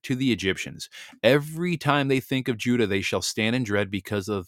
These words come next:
the plan the Lord of hosts has in mind for them. On that day, there should be five cities in the land of Egypt that speak the language of Canaan and swear by the Lord of hosts.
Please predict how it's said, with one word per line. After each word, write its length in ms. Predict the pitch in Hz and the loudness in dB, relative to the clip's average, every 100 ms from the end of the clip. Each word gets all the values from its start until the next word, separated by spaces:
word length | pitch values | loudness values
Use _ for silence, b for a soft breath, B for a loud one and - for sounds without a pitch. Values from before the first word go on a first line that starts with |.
| _ | _
the 140 | 101 | -10
plan 580 | - - 127 139 92 87 | -10 -4 0 2 2 0
the 80 | 95 | -4
Lord 440 | 92 95 110 120 | -2 2 2 2
of 160 | 131 110 | 0 -4
hosts 380 | - 90 90 - | -2 -4 -4 -4
has 240 | 87 87 | -4 -4
in 120 | 87 | -6
mind 260 | 85 82 90 | -6 -6 -8
for 120 | 104 | -4
them. 440 | 98 120 82 - _ B B B B | 0 0 -2 -8 _ B B B B
On 180 | 92 107 | 0 4
that 180 | 120 101 | 4 6
day, 220 | 127 117 | 6 6
there 480 | 104 110 123 135 143 | 4 4 4 2 0
should 420 | - 143 139 117 - | 0 -2 -4 -8 -2
be 260 | 113 113 | 0 0
five 440 | 110 - 101 104 95 | -2 -4 -2 0 -2
cities 600 | - 131 127 87 - - | -2 2 2 2 -6 -6
in 140 | 107 107 | -2 -2
the 100 | 101 | -2
land 360 | 98 104 117 | -2 -2 -2
of 120 | 113 110 | -6 -4
Egypt 440 | 113 101 90 - | -2 -2 -4 -4
that 160 | 90 - | -4 -2
speak 420 | - - 120 - | -6 -2 -2 0
the 80 | 143 | -2
language 400 | 117 107 107 98 | 0 0 -2 -4
of 120 | - | -10
Canaan 440 | - 107 131 156 B B B | -2 0 0 -4 B B B
and 160 | 107 107 | -4 0
swear 400 | - 98 104 113 | 0 2 4 4
by 120 | 131 | 2
the 100 | 131 | 0
Lord 240 | 110 98 98 | 0 0 -2
of 80 | |
hosts. 460 | - 123 95 87 | 0 0 0 -2